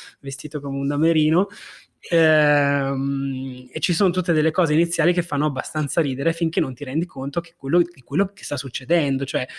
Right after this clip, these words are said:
che questo personaggio sta praticamente manipolando e riesce a manipolare con una, la, questa è la, la cosa più, più, più, mm, insomma,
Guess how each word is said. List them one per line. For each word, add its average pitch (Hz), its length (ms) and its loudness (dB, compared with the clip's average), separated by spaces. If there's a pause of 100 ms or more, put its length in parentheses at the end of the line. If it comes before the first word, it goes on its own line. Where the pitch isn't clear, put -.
(160)
che - 120 -16
questo 147 280 -4
personaggio 156 460 0
sta 160 140 -2
praticamente 151 520 -4
manipolando 151 880 2 (280)
e 147 80 -2
riesce 226 280 4
a - 20 0
manipolare 160 560 2
con 160 180 0
una, 139 420 2 (460)
la, - 180 -10
questa - 320 -2
è 131 40 -4
la, 127 120 -4
la 131 360 -6
cosa 160 240 0
più, 147 320 -2
più, 139 580 -2 (320)
più, - 200 -6 (960)
mm, 131 360 -6
insomma, 143 340 -4